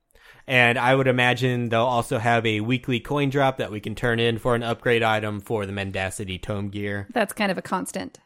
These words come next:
Speaker 1: I think when they add th-,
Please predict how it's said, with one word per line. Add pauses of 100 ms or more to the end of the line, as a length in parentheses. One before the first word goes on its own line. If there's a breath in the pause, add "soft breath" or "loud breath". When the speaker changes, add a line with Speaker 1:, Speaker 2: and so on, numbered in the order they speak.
(180)
Speaker 1:
I
think (180)
when
they
add
th-,